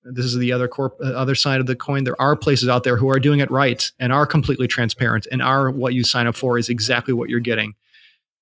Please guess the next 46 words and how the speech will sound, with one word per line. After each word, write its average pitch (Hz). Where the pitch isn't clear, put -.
So 131
do 139
your 196
homework 156
as 131
much 143
as -
possible 139
in 127
advance. 120
And 123
I 117
mentioned 127
when 123
you're 123
interviewing, 117
inter-, 151
ask, 139
ask 156
the 156
que-, 143
ask 170
about 160
the 143
things 139
that 139
are 131
important 135
to 131
you. 107
It's 135
not 160
a 160
one-way 156
monologue. 123
It's -
a 123
two-way 135
dialogue 117
and 117
a 117
two-way 120
street 113
and 107
a 113
conversation 123